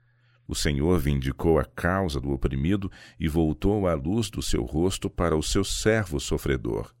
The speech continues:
Então vi que Deus provaria essas pessoas de novo como faz agora,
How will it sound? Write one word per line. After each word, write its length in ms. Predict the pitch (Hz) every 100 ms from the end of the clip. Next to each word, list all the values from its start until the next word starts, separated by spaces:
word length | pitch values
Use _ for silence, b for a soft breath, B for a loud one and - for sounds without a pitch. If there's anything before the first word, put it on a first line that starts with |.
| _ _ _ _ _ _ _ _
Então 380 | 85 78 82 80
vi 300 | 71 92 110
que 100 | -
Deus 420 | - 82 113 110
provaria 580 | - 71 67 67 85 82
essas 280 | 71 76 -
pessoas 440 | 73 - 90 78
de 160 | 71 73
novo 500 | 76 101 113 113 113
como 300 | - 95 98
faz 320 | - 110 110
agora, 500 | 110 80 55 50